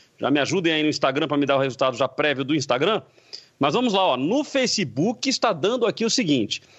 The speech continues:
Precisamos perguntar a vontade de Deus pra cada decisão da nossa vida? Noventa e um por cento, ou seja, massacrante.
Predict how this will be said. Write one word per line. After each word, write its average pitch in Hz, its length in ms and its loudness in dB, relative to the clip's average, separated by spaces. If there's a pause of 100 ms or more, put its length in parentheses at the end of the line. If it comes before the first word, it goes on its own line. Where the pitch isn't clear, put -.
(220)
Precisamos 226 440 2
perguntar 208 500 0
a 180 40 4
vontade 165 440 -2
de 151 100 -2
Deus 208 240 0
pra 180 200 -2
cada 240 440 -2
decisão 180 360 -2
da 165 80 0
nossa 156 260 0
vida? 160 300 -2
Noventa 214 1300 2
e 202 280 -2
um 262 280 2
por 160 240 -2
cento, 113 380 -2
ou 123 60 -4
seja, 123 260 0
massacrante. 175 920 0